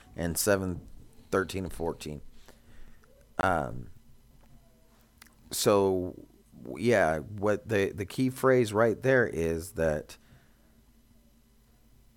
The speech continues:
literal rule of Christ on the earth during the millennium.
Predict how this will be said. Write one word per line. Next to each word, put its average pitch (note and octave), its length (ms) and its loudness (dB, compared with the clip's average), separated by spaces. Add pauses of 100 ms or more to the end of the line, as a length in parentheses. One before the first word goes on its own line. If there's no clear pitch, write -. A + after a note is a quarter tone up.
(160)
literal C#3 720 8
rule B2+ 540 6
of G2 200 0
Christ F2 760 2
on F2 200 -2
the F#2 160 -6 (140)
earth F#2+ 500 0
during F#2 300 0
the F#2 80 -2
millennium. G2 540 -4